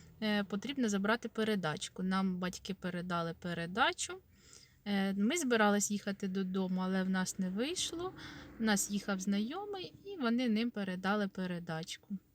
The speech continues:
Ми чекаємо його. Поки ми їздили забирати посилку, а в нас же дощ розпочався. Ці справи зробили. Зараз будемо дивитись, що там нам передали.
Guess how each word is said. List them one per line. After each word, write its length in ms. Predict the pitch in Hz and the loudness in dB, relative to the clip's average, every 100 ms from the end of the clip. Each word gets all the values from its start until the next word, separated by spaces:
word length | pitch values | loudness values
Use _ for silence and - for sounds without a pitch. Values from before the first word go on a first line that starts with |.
| _ _ - | _ _ -4
Ми 140 | 214 | -4
чекаємо 680 | 240 202 - 180 180 185 185 | -2 -6 -6 -4 -2 -2 -2
його. 340 | 190 196 202 190 - - - _ _ _ _ - - - | -2 -2 -4 -8 -16 -20 -20 _ _ _ _ -12 -10 -2
Поки 260 | 233 233 | 0 4
ми 140 | 214 214 | 6 6
їздили 420 | 214 208 208 202 | 4 2 2 4
забирати 520 | 202 196 202 202 190 | 4 6 6 6 2
посилку, 640 | - 196 - 294 294 285 277 - - - | -2 0 4 2 2 -2 -4 -10 -12 -2
а 60 | 190 | 2
в 80 | |
нас 200 | 202 196 | 4 4
же 120 | 190 190 | 2 2
дощ 260 | 233 277 | 2 4
розпочався. 840 | 254 247 - 240 240 240 240 - 226 - | 4 2 0 0 4 4 2 -2 -4 -2
Ці 80 | 214 | 2
справи 400 | - 214 202 196 | 4 4 6 4
зробили. 520 | 196 202 233 311 311 - - - - - - - - - | 2 2 2 2 2 -2 -14 -20 -20 -18 -16 -14 -16 0
Зараз 300 | 208 240 220 | 6 6 6
будемо 320 | 208 202 202 | 2 0 2
дивитись, 460 | 190 196 233 233 208 | 2 2 2 2 0
що 140 | 214 | 0
там 180 | 220 208 | 0 0
нам 160 | 196 208 | 2 2
передали. 720 | 202 202 196 165 151 160 | 2 2 2 0 0 -2